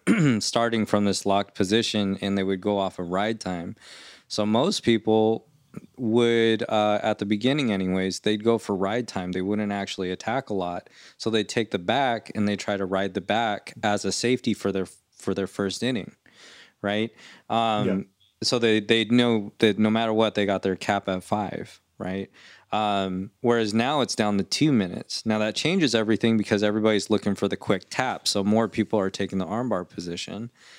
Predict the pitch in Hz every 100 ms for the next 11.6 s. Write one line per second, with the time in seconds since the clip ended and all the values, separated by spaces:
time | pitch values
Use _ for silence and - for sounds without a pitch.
0 | - _ _ - 113 117 139 120 113 110
1 | 104 98 - - - 117 104 117 147 123
2 | 104 95 107 98 117 101 - - - _
3 | _ - 117 120 135 156 120 139 131 101
4 | 107 98 95 95 _ _ _ _ - -
5 | 98 95 95 _ 101 101 - 120 113 101
6 | - - - 110 101 107 98 95 92 104
7 | 98 - 110 - _ _ _ _ _ -
8 | _ _ _ _ _ _ _ _ _ _
9 | - 135 123 110 131 139 139 117 - -
10 | 107 101 - 101 95 92 95 95 92 98
11 | 95 87 90 82 69